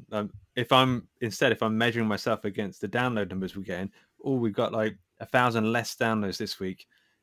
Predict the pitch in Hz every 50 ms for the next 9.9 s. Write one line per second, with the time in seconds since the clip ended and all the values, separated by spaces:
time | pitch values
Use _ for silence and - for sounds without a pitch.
0 | _ - 123 123 110 98 90 - - 110 101 90 - - 107 101 - - - 113
1 | 101 92 98 101 76 98 95 107 104 - - 107 92 92 104 98 - 101 101 95
2 | 95 - - 110 98 87 - _ _ _ _ _ _ _ _ _ - 110 104 -
3 | _ _ - 113 101 101 107 104 95 - - 98 98 90 90 90 90 - _ _
4 | _ _ _ _ _ - 107 110 113 - 104 - - 143 143 123 - - - 120
5 | 107 - - 117 107 101 110 113 113 113 113 113 104 110 117 127 131 123 107 101
6 | 85 85 82 - - - 95 - 104 95 - - 92 95 95 92 95 95 104 104
7 | 95 101 92 87 87 - _ _ _ _ 113 113 110 110 - - - - _ _
8 | _ _ - 110 110 110 95 104 107 104 104 104 101 - - 104 95 - - 95
9 | - 98 - - - 107 104 104 101 - 90 85 98 - - - -